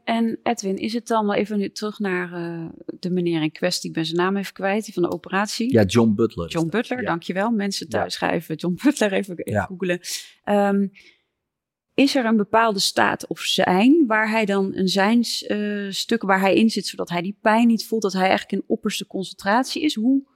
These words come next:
Speaker 1: hoe, hij is dus niet op dat moment in verbinding met die pijn, want anders trek je dat natuurlijk niet.
Speaker 2: Nee, kijk, pijn is van het brein, hè.
Speaker 1: Ja.
Speaker 2: Dus, eh, kijk, je brein is in principe de grootste apotheek die er is. Dus die kan gewoon heel specifiek verdoven.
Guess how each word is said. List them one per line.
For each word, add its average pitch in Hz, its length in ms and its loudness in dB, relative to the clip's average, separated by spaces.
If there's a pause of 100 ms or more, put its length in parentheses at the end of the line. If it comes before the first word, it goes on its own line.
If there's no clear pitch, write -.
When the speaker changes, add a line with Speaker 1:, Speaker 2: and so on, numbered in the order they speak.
(320)
Speaker 1:
hoe, 240 380 2 (180)
hij 208 240 4
is 226 100 2
dus 202 140 -6
niet 202 380 0
op 170 120 -8
dat 180 120 0
moment 180 320 0
in 190 140 0
verbinding 185 500 0
met 175 140 2
die 196 160 -6
pijn, 196 240 4
want 147 140 -2
anders 165 220 -2
trek 226 200 -2
je 180 100 -4
dat - 140 -2
natuurlijk 160 380 -6
niet. 156 180 -4 (880)
Speaker 2:
Nee, 110 200 6
kijk, - 240 2
pijn 151 260 6
is 135 140 0
van 120 140 4
het 95 120 2
brein, 117 480 2
hè. 107 120 -6
Speaker 1:
Ja. 123 120 -2
Speaker 2:
Dus, 120 300 2
eh, 107 500 4
kijk, 117 260 2
je 107 320 0
brein 131 440 4
is 117 160 -2
in 117 100 2
principe 127 360 -6
de 104 100 -2
grootste 123 400 4
apotheek 104 520 0
die 87 160 -6
er 90 140 0
is. 156 180 -2
Dus 98 180 -6
die 107 120 -6
kan 104 340 0
gewoon 98 320 -2
heel 113 160 0
specifiek 107 720 0
verdoven. 85 640 -2